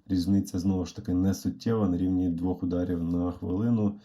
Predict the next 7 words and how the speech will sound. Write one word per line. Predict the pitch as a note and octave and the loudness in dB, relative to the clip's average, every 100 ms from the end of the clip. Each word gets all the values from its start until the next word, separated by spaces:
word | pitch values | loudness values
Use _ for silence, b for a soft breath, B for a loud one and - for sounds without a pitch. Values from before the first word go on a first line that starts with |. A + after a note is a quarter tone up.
| B B | B B
Ще | - D3 | -2 2
один | A#2 A2+ | 4 4
приклад | A2+ G2+ G2+ | 2 2 0
за | G#2+ | 2
грудень. | B2 E3 C#3 A#2 | 0 2 4 4
Дивимось | G2 A2 G#2+ G2+ G2 F#2+ | 4 4 4 4 4 4
графік, | A#2 D3 - - - - | 0 0 -2 -6 -8 -18